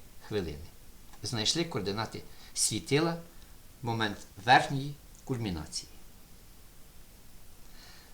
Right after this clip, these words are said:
На цьому все. Задача розв'язана. Будьте здорові.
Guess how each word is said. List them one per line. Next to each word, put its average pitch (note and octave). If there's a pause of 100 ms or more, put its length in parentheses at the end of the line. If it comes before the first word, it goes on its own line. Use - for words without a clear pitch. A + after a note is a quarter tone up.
На C3
цьому B2+
все. E3 (520)
Задача B2+
розв'язана. C#3+ (540)
Будьте C3
здорові. F2+